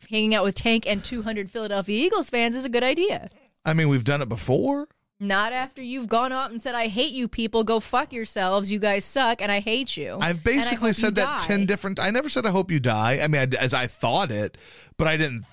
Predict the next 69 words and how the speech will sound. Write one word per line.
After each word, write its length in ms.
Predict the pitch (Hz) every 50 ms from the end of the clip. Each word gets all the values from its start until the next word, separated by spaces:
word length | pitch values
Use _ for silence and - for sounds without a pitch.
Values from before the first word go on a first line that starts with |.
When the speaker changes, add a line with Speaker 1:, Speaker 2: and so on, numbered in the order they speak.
| - -
Speaker 2:
I 100 | 120 131
didn't 220 | 120 113 104 98
say 380 | - - - 101 95 120 151 165
it. 280 | 131 117 127 147 147
I 140 | - - 123
did 160 | 123 127 123
not. 260 | 123 123 113 113 117 113
Speaker 1:
No, 220 | 370 254 208 190
but 120 | 202 254 262
I 40 | 277
mean, 120 | 285 302
this 160 | 302 320 311 294
last 400 | 262 277 285 285 285 - - 208
go 200 | 220 220 214 214
around 300 | 202 196 190 185 185 185
now, 180 | 180 175 175 180
I 60 | 185
mean, 120 | 190 196 190
when 80 | 190
you've 80 | 185 180
been 140 | 190 190 175
blocking 480 | 170 175 185 190 185 185 - 185 180 170
people 460 | - 196 185 185 - 185 180 180 180
and, 160 | 175 180 180
like, 200 | 180 185 185 208
it's 180 | - 196 - -
been 180 | 220 214 208
more 280 | 202 202 208 214 220 208
intense 460 | 190 202 - - - 190 190 185 -
than 180 | - 190 180 175
usual, 680 | 180 190 185 170 180 175 165 170 165 165 165 185 - _ _ _ _ _ _ _ _
like, 120 | - 185 185
I 80 | 196 196
just 220 | 196 185 - 175
don't 320 | - 214 202 196 - - -
think 280 | - 185 185 180 - -
mentally 640 | 190 190 190 190 185 185 - - 185 175 175 175
it's 140 | 175 - -
a 40 | 175
good 280 | 160 180 185 180 175
thing 200 | - 170 170 180
for 140 | 170 - -
you. 400 | 170 156 - - - - 196 180 - _ _ _ _ _ _ _ _ _ _ _ -
Speaker 2:
So 180 | - 135 123
we're 140 | 120 120 120
not 180 | 123 127 127 113
gonna 160 | 131 123 117
go 80 | 123
to 80 | 127 123
Chicago 440 | 104 - - - 123 117 117 123 -
Speaker 1:
Well, 80 | 131 127
no, 60 | 127
Speaker 2:
then? 80 | 135 143
Speaker 1:
because, 280 | 403 381 - 370 311 -
Josh, 300 | - 320 330 339 330 -
when 140 | 294 285
someone 260 | 277 320 285 311 311 269
says 260 | - - 226 233 226
something 300 | - 285 277 285 320 311
to 80 | 320
you, 80 | 320 330
you 160 | 320 269 240
can't 240 | - - 285 277 262
just 180 | - 226 180 190
block 360 | 202 196 208 233 294 - -
them. 160 | - 190 170
They're 160 | 175 180 185 185
in 100 | 180 175
person. 640 | - - 240 349 339 - - - 73 202 190 185